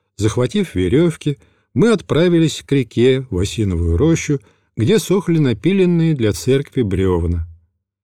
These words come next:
За несколько дней нам удалось перетащить их к нашей строящейся церквушке. Геолог с братом взялись рубить пазы в брёвнах,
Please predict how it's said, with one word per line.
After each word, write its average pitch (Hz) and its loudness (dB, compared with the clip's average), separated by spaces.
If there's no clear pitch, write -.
За 104 0
несколько 104 0
дней 135 0
нам 202 2
удалось 170 0
перетащить 135 -2
их 160 -2
к - -20
нашей 147 0
строящейся 123 -2
церквушке. 92 -6
Геолог 104 2
с 90 -6
братом 139 -2
взялись 147 0
рубить 156 0
пазы 151 0
в 139 -4
брёвнах, 107 0